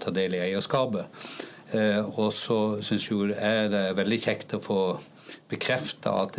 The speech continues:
de antagelsene om effektene av det, liksom, at man har forsket på det og funnet ut at det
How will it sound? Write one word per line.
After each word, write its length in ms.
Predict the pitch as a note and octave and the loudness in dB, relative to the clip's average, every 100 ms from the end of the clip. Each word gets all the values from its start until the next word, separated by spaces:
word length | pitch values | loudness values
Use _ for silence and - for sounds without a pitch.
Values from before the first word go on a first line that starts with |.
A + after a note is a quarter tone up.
| F#2+ | 0
de 140 | G#2 G#2 | 2 4
antagelsene 960 | F#2+ F#2 G#2 A#2 A2 G2 - G2 F2+ F#2 | 2 2 2 2 2 -2 0 0 0 0
om 140 | G2 | 0
effektene 640 | G#2+ - D3+ - - D3 G#2 | 0 2 0 0 -2 0 0
av 80 | F#2 | 0
det, 140 | F2+ F2 | 0 0
liksom, 640 | F#2 - - F#2+ F#2+ F#2 F#2 F2 - - - - F#2+ | -2 -4 -2 0 0 0 0 -4 -8 -14 -16 -6 -4
at 140 | F#2 | -2
man 160 | G2 F#2 | -2 0
har 160 | F2+ - | 0 0
forsket 400 | G2 - - G#2 | -2 -2 -4 -4
på 100 | G#2+ | -2
det 80 | F#2+ | -2
og 140 | F#2 | -2
funnet 320 | - F#2 F2+ G2 | -4 -4 -2 0
ut 100 | F#2 | 0
at 220 | F2 F#2+ | -2 -2
det 100 | F2+ | -2